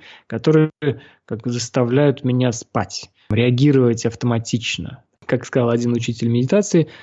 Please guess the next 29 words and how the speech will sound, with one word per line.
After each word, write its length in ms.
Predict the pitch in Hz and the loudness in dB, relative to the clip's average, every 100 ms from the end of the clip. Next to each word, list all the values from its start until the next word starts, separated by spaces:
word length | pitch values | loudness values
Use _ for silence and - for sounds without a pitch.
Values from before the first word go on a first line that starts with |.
| - _ - | -20 _ -10
там, 160 | 117 | -2
«Медитация — 400 | 120 131 226 226 165 | 0 2 2 2 0
это 120 | 156 | 2
просто. 680 | 160 156 - - 120 113 113 | 2 0 0 -8 -10 -10 -14
Вы 180 | 127 123 | -6 -4
закрываете 500 | 120 135 131 123 120 | -2 0 2 2 0
глаза, 380 | 131 135 202 214 | 2 2 4 4
и 40 | |
добро 260 | 156 156 180 | 2 2 0
пожаловать 500 | 147 139 156 151 135 | 0 0 2 2 0
в 40 | |
сумасшедший 580 | 139 131 131 127 - 123 | -6 -6 -6 -10 -8 -4
дом». 240 | 113 - - _ _ _ | -4 -4 -12 _ _ _
Да, 120 | 170 185 | -6 -4
действительно, 540 | 147 - 220 - 160 | -4 0 0 4 4
это 120 | 143 135 | 2 0
так, 320 | 156 120 - | -2 -2 -4
что 160 | - - | -12 -6
каждый 360 | 160 202 175 | 0 2 2
из 80 | 135 | 2
нас 200 | 139 135 | 0 -2
с 40 | |
этим 220 | 120 113 110 | -8 -8 -8
сталкивается. 580 | - 123 - 110 - | -4 -4 -6 -14 -12
Причем 280 | - - 165 | -12 -2 2
вне 180 | 151 220 | 4 4
зависимости 560 | 233 220 190 180 - 165 | 4 4 2 0 0 -2
от 160 | 156 | 0
опыта. 500 | 143 - 113 - - | -2 -2 -14 -20 -20